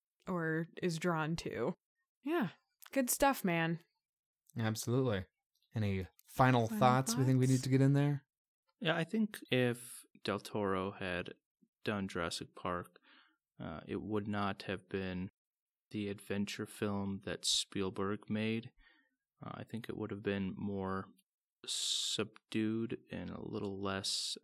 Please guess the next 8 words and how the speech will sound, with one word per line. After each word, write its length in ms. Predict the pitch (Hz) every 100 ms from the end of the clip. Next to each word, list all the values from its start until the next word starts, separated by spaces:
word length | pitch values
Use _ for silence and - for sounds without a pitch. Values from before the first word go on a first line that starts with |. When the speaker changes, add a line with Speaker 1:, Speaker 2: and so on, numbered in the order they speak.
| -
Speaker 3:
uh, 240 | 95 87 - _ _ _ _
dinosaur 760 | 117 104 104 - 110 104 98 98 - - _ _ _ _ -
crazy 640 | 123 123 131 156 160 151 - _ _ -
and 80 | 113
a 40 |
little 180 | 101 98
more 280 | 101 98 95 - _ _ _ -
dinosaur 600 | 92 95 98 - 98